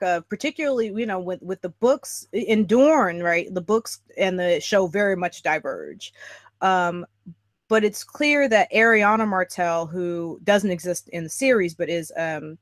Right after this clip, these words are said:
Doran's daughter, um, is going to be the one to take power in Dorne. Um,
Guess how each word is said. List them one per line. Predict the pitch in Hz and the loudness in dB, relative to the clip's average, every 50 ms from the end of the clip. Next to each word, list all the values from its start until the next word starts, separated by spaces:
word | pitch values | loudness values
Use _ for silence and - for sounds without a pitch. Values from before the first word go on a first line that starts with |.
| - - _ _ 160 | -14 -14 _ _ -4
Doran's | - 185 185 185 208 226 233 226 208 165 | 0 2 4 4 4 4 4 2 2 0
daughter, | 151 147 87 80 87 - 76 69 - - - - - - - - | -2 -6 -6 -6 -6 -8 -10 -10 -12 -14 -18 -20 -20 -20 -6 0
um, | 180 190 180 180 | 2 4 4 4
is | 208 185 165 | 2 0 2
going | 202 208 202 202 | 4 4 4 4
to | 185 | 2
be | 190 196 | 0 0
the | 175 175 | 0 2
one | 180 175 175 | 0 0 0
to | 170 | -2
take | - - 175 - | -2 -2 -4 -2
power | - 185 175 165 160 156 143 | 0 0 2 2 2 2 0
in | 143 156 160 | -2 -4 -2
Dorne. | 175 202 240 226 156 98 95 90 196 - - - - - - _ _ _ - | 0 0 0 0 -2 -4 -6 -8 -10 -14 -18 -20 -20 -20 -20 _ _ _ 0
Um, | 180 196 190 185 185 180 185 165 | 2 4 4 4 4 2 0 -4